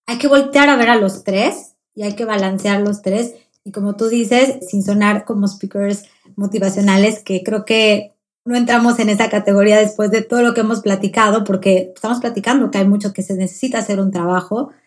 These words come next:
Es eso, es posible el vivir una vida tranquila y en paz, tener salud mental, salud física, salud en tus relaciones, salud en tu parte de trabajo,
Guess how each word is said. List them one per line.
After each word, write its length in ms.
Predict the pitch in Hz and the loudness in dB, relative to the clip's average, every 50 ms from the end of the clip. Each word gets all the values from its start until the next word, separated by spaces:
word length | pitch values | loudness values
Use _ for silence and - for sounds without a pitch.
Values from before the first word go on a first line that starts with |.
| _ _ _ _ _ 254 | _ _ _ _ _ -8
Es 160 | 254 254 240 | -6 -4 -2
eso, 260 | 214 202 208 190 - | -4 -2 -2 -4 -4
es 140 | - 226 208 | -4 -6 -4
posible 640 | - 254 254 254 - 254 240 214 233 226 226 233 - - 202 | -2 -4 -4 -2 -2 0 0 2 4 4 2 2 0 0 0
el 100 | 202 185 | 0 2
vivir 280 | 202 202 214 214 208 | 2 0 2 0 0
una 220 | 214 214 208 208 208 | 0 0 0 2 2
vida 360 | 208 202 202 196 196 196 196 | 2 2 4 4 2 2 0
tranquila 600 | 196 190 190 196 196 - 208 208 214 214 208 214 220 220 - - _ _ _ _ _ _ _ - | -2 -2 -2 -4 -4 -4 -2 -2 0 2 2 2 2 0 -4 -10 _ _ _ _ _ _ _ -10
y 140 | 202 208 202 | -4 -2 0
en 280 | 196 196 202 202 - | 2 2 2 2 2
paz, 320 | 208 196 190 202 240 285 - - - _ _ _ | 2 2 4 2 2 0 -2 -6 -14 _ _ _
tener 280 | - 208 202 202 208 208 | -4 0 0 2 2 0
salud 300 | 208 214 208 208 202 202 | 0 0 0 2 2 2
mental, 520 | 202 196 196 196 196 220 214 214 226 233 233 - - - _ _ _ | 4 4 2 2 2 4 4 4 2 0 -2 -8 -14 -20 _ _ _
salud 320 | - 208 196 202 202 196 | -8 -4 -2 -2 -2 -4
física, 800 | - - - 233 226 - 233 208 202 - 208 208 220 226 233 - - _ _ _ _ _ _ _ | -4 -2 -2 -2 -2 -2 -4 -6 -4 -2 0 0 0 0 -2 -6 -12 _ _ _ _ _ _ _
salud 360 | - 220 214 226 226 233 226 | -6 -4 -2 0 2 2 2
en 220 | 226 214 196 196 | 2 0 0 -2
tus 200 | - 208 208 180 | -2 -2 -2 0
relaciones, 1000 | 196 196 190 185 190 190 - 226 214 214 208 208 208 202 208 208 202 208 - - | 2 2 2 2 0 0 2 4 4 6 6 6 6 6 6 4 4 2 -2 -8
salud 380 | - - 214 214 220 220 214 202 | -10 -6 -4 -2 0 0 0 0
en 140 | 214 214 202 | 0 0 0
tu 140 | 208 202 196 | -2 -2 -2
parte 600 | 208 202 196 196 - 196 190 196 196 190 190 - 180 | -2 -2 -2 -2 -2 0 2 2 2 0 0 -2 -4
de 120 | 180 180 | -4 -4
trabajo, 800 | 180 185 185 190 214 220 220 214 - - 202 202 208 202 202 | -4 -4 -2 0 2 2 2 0 -2 -4 -4 -2 -2 -4 -4